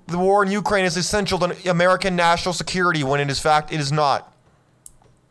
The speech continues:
The deception that you are being sold every day of the week is disgusting,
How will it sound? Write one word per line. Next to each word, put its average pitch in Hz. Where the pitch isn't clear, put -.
The 170
deception 214
that 196
you 185
are 196
being 180
sold 175
every 175
day 175
of 175
the 160
week 165
is 147
disgusting, 135